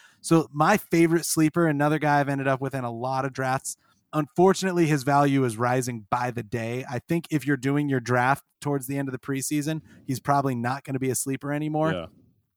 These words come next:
Speaker 1: But give me all the Dar-, the Darnell Mooney I can
Speaker 2: Mm-hmm.
Speaker 1: get. He is, uh, Chicago Bears wide receiver. He's the, he's the wide receiver two in that offense, behind only Allen Robinson.
Speaker 2: Yeah.
Speaker 1: He is stupid fast.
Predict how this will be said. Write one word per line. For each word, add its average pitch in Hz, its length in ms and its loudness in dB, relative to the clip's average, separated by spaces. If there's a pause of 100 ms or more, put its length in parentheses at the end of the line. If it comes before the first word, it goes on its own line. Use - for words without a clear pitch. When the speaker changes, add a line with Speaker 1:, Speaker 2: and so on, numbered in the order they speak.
(320)
Speaker 1:
But 127 180 -8
give 165 140 0
me 185 240 -4
all 127 320 2
the 123 160 -6
Dar-, 117 400 -6
the 117 100 -4
Darnell 117 460 -2
Mooney 107 520 -6
I 107 80 -16
can 101 180 -14
Speaker 2:
Mm-hmm. 101 80 -12
Speaker 1:
get. 107 160 -12 (640)
He 180 200 4
is, - 480 -2
uh, 131 280 -2
Chicago 175 540 4
Bears 151 460 4
wide 139 280 2
receiver. 135 460 -2
He's 156 280 -2
the, 185 160 6
he's 170 240 -2
the 196 60 2
wide 175 160 6
receiver 147 280 0
two 139 220 -2
in 131 80 -2
that 120 140 -2
offense, 117 380 -6
behind 131 380 -8
only 147 360 -2
Allen 131 300 -2
Robinson. 113 460 -4 (120)
Speaker 2:
Yeah. 95 280 -4
Speaker 1:
He 180 120 2
is 143 140 2
stupid - 760 0
fast. - 420 -10